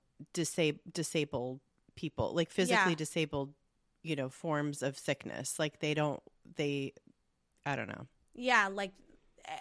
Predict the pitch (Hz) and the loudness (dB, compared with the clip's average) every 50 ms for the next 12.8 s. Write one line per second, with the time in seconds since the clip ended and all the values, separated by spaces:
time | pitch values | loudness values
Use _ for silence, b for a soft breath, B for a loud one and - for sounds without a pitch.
0 | - - - 254 285 311 302 285 269 254 - - 262 262 262 254 240 233 220 208 | -10 -10 -6 -2 2 4 4 4 4 2 2 0 0 0 2 0 0 0 -2 -2
1 | 226 214 - - 240 220 185 - - 208 208 202 208 208 - - - - - 208 | -6 -6 -2 -2 -2 -2 -2 -4 -6 -4 -4 -4 -4 -6 -8 -10 -10 -6 -4 -2
2 | 208 208 190 - - 196 196 190 196 190 208 202 180 196 185 180 180 180 185 202 | -2 -2 -4 -8 -8 -6 -6 -6 -4 -6 -6 -8 -6 -6 -8 -6 -6 -6 -6 -6
3 | 214 185 180 208 - 185 185 185 - - 190 196 - - 202 175 - - 185 185 | -8 -8 -10 -10 -14 -16 -16 -14 -14 -12 -12 -12 -10 -8 -8 -8 -6 -6 -6 -6
4 | 180 - - - 170 - - - 175 170 180 175 185 - - - - - - - | -6 -8 -12 -12 -10 -8 -6 -6 -4 -4 -6 -8 -8 -12 -14 -14 -14 -12 -12 -12
5 | - _ _ _ _ _ _ _ - 180 160 127 - - - 165 175 143 104 123 | -14 _ _ _ _ _ _ _ 6 6 6 6 4 -2 -2 2 4 4 4 2
6 | 139 139 214 202 185 170 - - - 170 165 156 151 160 - - - - 190 - | 0 -4 -6 -6 -6 -6 -8 -10 -10 -10 -10 -10 -12 -16 -18 -18 -18 -20 -20 -18
7 | - - 269 262 - - 311 285 254 - - - - 214 190 - - - 170 160 | -12 -8 -8 -6 -2 0 0 0 0 -2 -6 -10 -8 -8 -8 -8 -10 -12 -12 -12
8 | 147 175 - - 165 175 - - 151 139 165 - - - b b b b b b | -12 -14 -14 -16 -16 -16 -16 -16 -16 -16 -16 -18 -20 -20 b b b b b b
9 | b 254 254 254 240 226 175 - 208 190 202 214 - - 214 185 - - - 185 | b 8 10 10 8 6 8 10 12 12 12 10 8 4 2 2 2 4 8 8
10 | 156 170 - - 175 143 139 - 156 135 127 127 - - - _ _ _ _ _ | 8 8 6 2 -2 -2 -2 2 2 4 4 2 0 -4 -18 _ _ _ _ _
11 | _ _ - - 349 381 247 233 220 196 170 170 B B B B B B B B | _ _ -4 -2 0 2 4 6 6 6 4 2 B B B B B B B B
12 | B B B B _ _ _ _ _ _ - 202 214 - - - | B B B B _ _ _ _ _ _ 0 0 0 2 0 -6